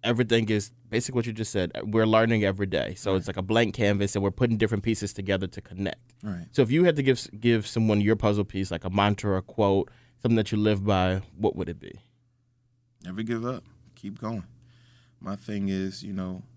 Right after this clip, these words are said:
Speaker 2: no matter what you do, yes, you're gonna, sometimes you fail.
Speaker 1: Mm-hmm.
Speaker 2: Sometimes things don't go your way. Sometimes you get discouraged. Sometimes you wanna give up. But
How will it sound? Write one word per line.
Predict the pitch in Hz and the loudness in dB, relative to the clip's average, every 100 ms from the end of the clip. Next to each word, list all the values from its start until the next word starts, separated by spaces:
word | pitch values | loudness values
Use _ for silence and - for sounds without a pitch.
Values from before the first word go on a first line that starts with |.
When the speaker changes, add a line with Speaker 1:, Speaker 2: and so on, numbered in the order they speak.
| _ | _
Speaker 2:
no | - 95 | -8 -4
matter | 98 107 107 | -4 -4 -6
what | 90 101 101 - - | -4 -4 -4 -6 -6
you | 98 | -6
do, | 87 95 92 90 - - | -4 -4 -4 -6 -12 -12
yes, | - 95 - | -6 -6 -6
you're | 90 | -6
gonna, | 95 95 | -6 -8
sometimes | - 120 110 104 95 95 95 | -8 -6 -4 -4 -4 -4 -8
you | |
fail. | 92 92 87 - - | -8 -8 -10 -12 -4
Speaker 1:
Mm-hmm. | 123 110 110 | 0 0 0
Speaker 2:
Sometimes | 135 98 - 92 90 87 87 - - - | -2 -4 -2 -2 -2 -2 -6 -10 -16 -6
things | 104 95 92 | -4 -4 -4
don't | 95 - | -8 -6
go | 92 | -6
your | 92 90 | -6 -6
way. | 90 90 87 | -8 -8 -10
Sometimes | - 90 87 90 87 87 87 | -10 -10 -8 -8 -6 -6 -8
you | |
get | 87 92 - | -6 -6 -8
discouraged. | 90 - 101 92 82 - | -12 -10 -8 -6 -8 -14
Sometimes | - 95 87 92 87 85 | -12 -12 -10 -8 -8 -8
you | 90 | -8
wanna | 87 92 110 117 | -4 0 2 2
give | 92 90 80 | -2 -6 -8
up. | 60 - - - _ _ _ _ | -12 -16 -20 -20 _ _ _ _
But | - 104 92 | -6 -4 -4